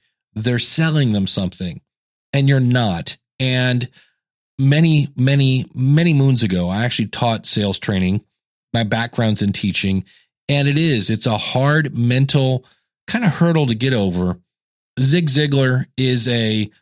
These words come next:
phenomenal old school sales trainer, very entertaining. So when I talk about, "If you can educate me as you entertain me," any Zig Ziglar book on sales is great. And it really is about, instead of trying to sell somebody that you have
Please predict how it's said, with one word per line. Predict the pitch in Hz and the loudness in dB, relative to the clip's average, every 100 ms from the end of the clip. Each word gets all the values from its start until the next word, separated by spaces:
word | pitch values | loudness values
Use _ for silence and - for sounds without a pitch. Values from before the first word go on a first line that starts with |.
| _ | _
phenomenal | - 131 127 131 123 117 113 113 | -2 0 0 0 0 2 0 -2
old | - 127 123 | -2 -2 -2
school | - - 123 117 113 120 | -4 -2 0 2 0 0
sales | - 123 120 117 | -2 -2 -2 -2
trainer, | - 120 | -2 0
very | 110 131 143 139 131 | 0 0 0 0 -2
entertaining. | 131 123 110 - 123 104 87 | -2 -2 -2 -2 0 0 0
So | 113 | 0
when | 110 | -2
I | 117 | 0
talk | 135 127 | 0 0
about, | 123 117 98 - - _ | 0 0 -4 -16 -20 _
"If | 123 | -4
you | 127 127 | 0 0
can | 135 | -2
educate | 120 135 135 139 131 - | -2 -2 0 0 -2 0
me | 123 - | -2 -2
as | 120 123 | -2 0
you | 135 | -2
entertain | 123 120 - 123 123 | -2 -2 -2 -2 0
me," | 123 127 - - _ _ - 113 | 0 -2 -6 -20 _ _ -14 -6
any | 151 156 170 | 0 2 4
Zig | 139 143 | 4 2
Ziglar | 135 139 131 117 | 0 0 0 -2
book | 110 110 110 | 0 -2 -2
on | 120 113 | -2 -2
sales | - 127 113 104 95 - | -2 -2 0 -2 -4 -4
is | 120 101 | -4 -4
great. | 95 113 120 95 - - _ _ _ _ _ _ _ _ 123 | -4 -2 -2 -2 -6 -12 _ _ _ _ _ _ _ _ -2
And | 131 | -2
it | 123 | 0
really | 123 143 165 160 151 | 0 0 2 0 0
is | 151 147 127 - | 0 0 0 -4
about, | 131 113 120 117 | -4 -2 -4 -4
instead | 110 120 - 156 | -2 -4 -2 0
of | 175 160 | 0 -2
trying | - 143 143 | -2 0 0
to | 135 127 | 0 -2
sell | - - 165 170 160 | -2 -4 -2 0 0
somebody | 127 110 101 98 98 | -2 0 0 0 -2
that | 101 113 | -2 -2
you | 123 113 | -2 -2
have | 123 131 101 82 98 - | -2 -4 -4 -6 -8 -12